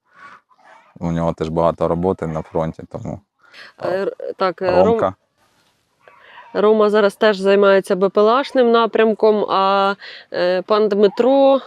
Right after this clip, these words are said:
Speaker 2: е, зараз у нас речник, е, Генштабу, а загалом він, е, м, е, почесний
Speaker 1: Яка, я, яка
Speaker 2: редактор
Speaker 1: важлива
Speaker 2: новинарні.
Speaker 1: особа, да. Е, до повномасштабки ми з паном Дмитром і з паном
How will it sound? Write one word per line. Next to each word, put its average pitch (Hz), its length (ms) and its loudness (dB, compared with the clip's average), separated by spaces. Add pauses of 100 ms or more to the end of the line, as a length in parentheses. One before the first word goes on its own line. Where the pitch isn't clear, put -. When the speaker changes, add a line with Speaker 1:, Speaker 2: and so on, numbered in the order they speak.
(100)
Speaker 2:
е, 190 280 -4
зараз 220 480 0
у 214 40 0
нас 208 400 -2
речник, 202 760 -2
е, 185 400 0 (360)
Генштабу, 247 760 0 (320)
а 185 640 0 (100)
загалом 196 640 0
він, 214 380 4
е, 202 800 2 (120)
м, 175 520 -4 (420)
е, - 320 -8
почесний 254 560 2
Speaker 1:
Яка, 233 140 0
я, - 260 -18
яка - 140 -2
Speaker 2:
редактор 226 400 0
Speaker 1:
важлива 226 200 4
Speaker 2:
новинарні. 196 480 2
Speaker 1:
особа, - 200 -8 (100)
да. 90 300 -4
Е, 92 40 -6 (280)
до 107 260 0
повномасштабки 110 960 -2
ми 95 720 -2
з - 120 -20
паном 85 320 -2
Дмитром 98 640 -2
і 80 40 -8
з - 80 -18
паном 80 500 -4